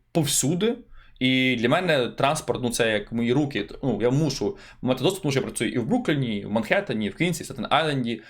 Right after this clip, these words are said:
і в Лонг-Айленді, і на Бронксі, тобто я мушу бути мобільний. Але якщо ми говоримо про Нью-Йорк, то тут не обов'язково мати машину, як на мене. Е, можливо, обійтися без неї, тому що метро дуже круте, Сан-Франциско, е, тут теж гарне сполучення, Бостон, Нью-Джерсі,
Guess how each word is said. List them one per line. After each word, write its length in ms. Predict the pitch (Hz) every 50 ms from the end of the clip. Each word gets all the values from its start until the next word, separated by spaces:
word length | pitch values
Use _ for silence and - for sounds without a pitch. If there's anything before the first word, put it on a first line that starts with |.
| - - _ -
і 60 | 117
в 60 | 98
Лонг-Айленді, 840 | 107 143 180 180 160 - - 139 151 156 147 143 143 135 131 117 117
і 140 | 120 117 104
на 100 | 98 104
Бронксі, 640 | 104 120 175 214 208 - - - 190 180 160 165 - - - _
тобто 220 | - 135 135 139
я 180 | 120 117 151 180
мушу 200 | 185 175 - 135
бути 140 | 135 135 143
мобільний. 440 | 147 143 135 135 120 104 95 85 - - - - - - - - - - - - -
Але 140 | - 208 277
якщо 180 | 311 - 269 233
ми 60 | 240
говоримо 220 | 226 220 220 208
про 80 | 202 208
Нью-Йорк, 320 | 202 208 214 262 285 269
то 100 | - 156
тут 160 | 139 233 240 185
не 80 | 196
обов'язково 440 | 202 185 190 185 175 - - 151 120
мати 180 | 107 95 - 139
машину, 260 | 180 - 277 240 175
як 100 | 147 135
на 80 | 139
мене. 280 | 127 104 90 80 85 - - - - - - -
Е, 120 | - 131
можливо, 360 | 127 139 147 185 240 226 196 -
обійтися 360 | 151 135 135 160 - 165 139
без 180 | 113 147 139
неї, 200 | 135 120 101 95
тому 180 | - - 117 110
що 140 | - - 123
метро 220 | 127 127 185 196
дуже 180 | 160 147 143 139
круте, 360 | 135 127 117 127 127 113 - - -
Сан-Франциско, 840 | - - 220 196 - 120 107 107 107 170 190 185 - - 170 160 160 - - - -
е, 160 | 120 123 123
тут 200 | - 190 202 -
теж 380 | 170 165 165 160 - - - -
гарне 340 | - 131 143 156 160 156 147
сполучення, 680 | 139 - - 139 139 143 139 135 - 113 117 117 113 104
Бостон, 640 | 101 101 110 151 175 190 180 - - - 131 127 117 104 98 104 104 110
Нью-Джерсі, 800 | 120 123 113 113 143 160 180 180 175 160 139 143 147 143 139